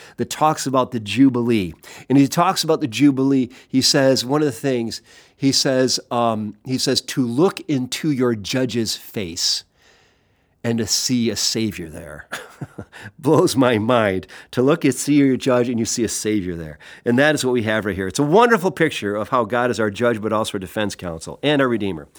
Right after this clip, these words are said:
And there is an accuser of the brethren. And we know who that is. It's Satan. And so there is an accuser, and he's always accusing.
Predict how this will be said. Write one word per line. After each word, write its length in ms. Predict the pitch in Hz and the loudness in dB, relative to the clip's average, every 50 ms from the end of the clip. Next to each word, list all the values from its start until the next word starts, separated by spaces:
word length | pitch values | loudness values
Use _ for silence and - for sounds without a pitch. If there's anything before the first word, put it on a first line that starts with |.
| - - - - - - - - - | -20 -20 -20 -20 -20 -20 -20 -16 -2
And 220 | - 147 165 196 214 | 2 4 6 6 6
there 140 | 233 226 | 6 6
is 120 | 247 254 202 | 6 6 6
an 80 | 262 | 4
accuser 460 | 262 254 - - 269 302 311 240 220 240 | 4 4 6 6 8 8 8 6 4 4
of 80 | 226 | 4
the 80 | 233 220 | 2 4
brethren. 480 | 180 247 285 277 170 110 90 82 82 - _ _ _ _ _ _ _ _ _ _ _ _ _ _ _ _ _ - - | 4 4 4 4 4 0 -4 -6 -10 -16 _ _ _ _ _ _ _ _ _ _ _ _ _ _ _ _ _ -12 -6
And 80 | - 117 | 0 2
we 100 | 131 131 | 4 4
know 120 | 131 123 | 6 6
who 100 | 139 143 | 4 4
that 220 | 131 139 139 135 | 4 4 4 4
is. 260 | 131 123 101 90 90 92 | 2 0 -2 -2 -4 -8
It's 140 | 101 - | -8 -8
Satan. 380 | - - 131 110 95 82 85 82 | -6 -4 -2 -4 -4 -4 -8 -12
And 100 | 78 80 | -12 -8
so 140 | - 117 113 | -4 -2 0
there 100 | 117 127 | 2 2
is 100 | 131 110 | 2 2
an 60 | 127 | 0
accuser, 420 | 113 - - 127 113 101 85 95 | 0 0 0 -2 -2 -2 -4 -6
and 160 | 87 104 113 120 | -4 -2 0 0
he's 160 | 120 117 110 | 0 0 0
always 280 | 135 143 151 135 117 | 2 2 2 2 0
accusing. 500 | 104 92 - 87 82 80 95 113 123 123 | -2 -6 -10 -12 -10 -10 -10 -12 -12 -12